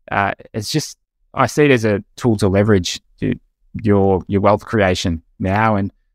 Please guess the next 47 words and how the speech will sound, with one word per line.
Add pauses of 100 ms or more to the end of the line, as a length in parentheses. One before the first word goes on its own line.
(100)
being
able
to
use
the,
you (320)
know,
if
you
look
at
the
inflation
and (240)
just
being
able
to (260)
purchase
a, (500)
an
asset
at,
at
a
certain
price, (260)
but
only (160)
put
in
a
s-,
a
s-,
much
smaller
amount, (240)
it's
just
such
a (280)
powerful
tool
for
leverage,
which,